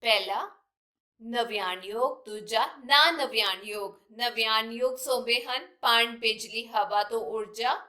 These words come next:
ਸੂਰਜੀ ਊਰਜਾ ਆਦਿ, ਤੇ ਨਾ ਨਵਿਆਣਯੋਗ ਸੋਮੇ ਹਨ ਕੋਲਾ, ਪੈਟਰੋਲੀਅਮ ਪਦਾਰਥ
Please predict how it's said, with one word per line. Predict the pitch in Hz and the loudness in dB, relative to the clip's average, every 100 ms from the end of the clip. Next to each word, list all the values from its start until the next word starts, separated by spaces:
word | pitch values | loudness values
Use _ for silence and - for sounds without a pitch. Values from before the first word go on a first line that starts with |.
| _ | _
ਸੂਰਜੀ | - - 254 233 - 254 - | -18 -14 -14 -14 -2 -2 -2
ਊਰਜਾ | 233 226 240 | -8 -4 -2
ਆਦਿ, | 233 240 233 285 | 0 0 -2 -4
ਤੇ | 359 294 240 208 | -6 -4 -4 2
ਨਾ | 214 240 330 | 6 8 6
ਨਵਿਆਣਯੋਗ | 302 247 233 226 226 220 214 214 | 0 -4 0 2 2 -2 -10 -10
ਸੋਮੇ | - 226 208 208 | -8 -8 -6 -8
ਹਨ | 233 285 | -8 -12
ਕੋਲਾ, | - 233 208 196 269 | -4 -2 -2 2 2
ਪੈਟਰੋਲੀਅਮ | - 247 226 208 208 196 208 262 - | 0 -4 -6 -6 -10 -10 -10 -12 -12
ਪਦਾਰਥ | - 220 196 180 190 285 - | -10 -8 0 0 2 -2 -4